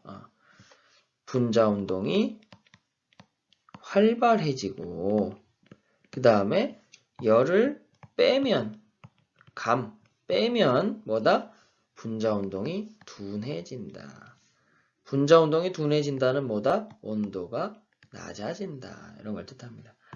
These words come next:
그러니까 요 세 개씩 서로 매칭이 된다는 뜻이에요. 요렇게 셋이, 셋, 셋이 서로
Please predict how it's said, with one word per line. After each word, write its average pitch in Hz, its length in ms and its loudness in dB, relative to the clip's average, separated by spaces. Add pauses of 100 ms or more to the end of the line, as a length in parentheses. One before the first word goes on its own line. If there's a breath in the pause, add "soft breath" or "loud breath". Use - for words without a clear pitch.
(240 loud breath)
그러니까 139 240 2
요 147 80 6
세 202 240 0
개씩 208 540 0
서로 160 720 2 (400 soft breath)
매칭이 160 520 -6
된다는 120 500 -2
뜻이에요. 101 1000 -8
요렇게 101 580 -8
셋이, 139 800 -4 (320 loud breath)
셋, 180 320 -4
셋이 175 380 -4
서로 180 480 0